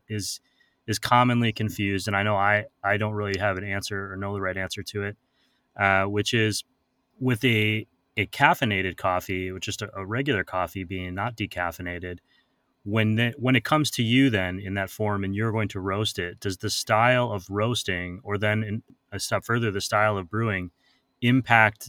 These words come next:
the amount of caffeine that that coffee will generally have? Like, I feel like some coffees I drink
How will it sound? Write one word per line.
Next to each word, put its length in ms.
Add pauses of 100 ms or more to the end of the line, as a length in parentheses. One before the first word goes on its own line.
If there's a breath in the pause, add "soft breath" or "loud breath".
the 100
amount 300
of 100
caffeine 600
that 120
that 180
coffee 380
will 160
generally 540
have? 440
Like, 200
I 80
feel 200
like 160
some 240
coffees 400
I 80
drink 380